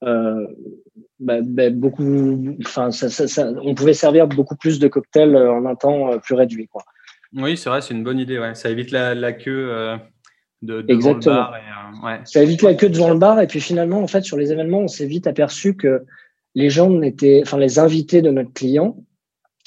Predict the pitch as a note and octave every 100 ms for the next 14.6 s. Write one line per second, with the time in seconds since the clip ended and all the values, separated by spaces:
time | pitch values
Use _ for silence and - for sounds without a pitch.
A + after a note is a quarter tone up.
0 | _ C#3 B2+ B2+ C3 C3+ C3+ D3 F#3 F#3+
1 | - - E3 E3 - B2+ B2+ B2+ - D#3
2 | D#3+ E3+ D#3+ E3 D#3+ C#3 C3+ B2+ A#2+ C3+
3 | E3 G#3 C3+ C3 A#2+ G#3 C#3 B2 - -
4 | - F3 F3+ - C3 C3 B2+ B2+ C#3+ -
5 | A2+ B2 - C3 A#2+ C#3 - F3 D3 C3
6 | C3+ B2 B2 G3 A3 - - - _ _
7 | _ _ _ B2+ C#3+ D#3+ E3 E3+ D3 C#3+
8 | C3+ C#3 C#3 A3 A3 C#3 - C#3 C3+ D3+
9 | D#3 - C3 C3 C#3+ D#3+ B2 C3+ C#3+ B2+
10 | A2+ - B2+ C3 A#2 B2+ A#2 - F#3+ F#3+
11 | B2+ B2 C#3 - A#2 C#3 C3+ A2 A2+ C3+
12 | C3 B2 A2 - F3 F3+ B2+ _ A#2+ -
13 | B2+ A#2 C3+ C#3+ C3+ - F#3+ G#3+ C#3+ C3
14 | C#3+ C#3 G3 F#3 - -